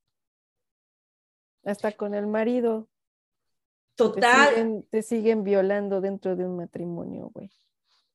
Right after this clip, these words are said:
Speaker 2: Exacto, exacto. Pero mira, aquí, por ejemplo, te tengo algunos de los principales de los derechos de las mujeres que son,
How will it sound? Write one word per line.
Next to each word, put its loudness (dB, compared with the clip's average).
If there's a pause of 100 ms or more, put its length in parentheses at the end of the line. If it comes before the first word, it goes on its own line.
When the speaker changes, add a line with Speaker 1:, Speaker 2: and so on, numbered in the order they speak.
(160)
Speaker 2:
Exacto, -4 (720)
exacto. 4 (640)
Pero 10
mira, 8
aquí, 6
por 4
ejemplo, 6
te 0
tengo 6
algunos 6
de 6
los 4
principales 4
de 4
los 2
derechos 6
de 4
las 2
mujeres 0
que 0
son, -6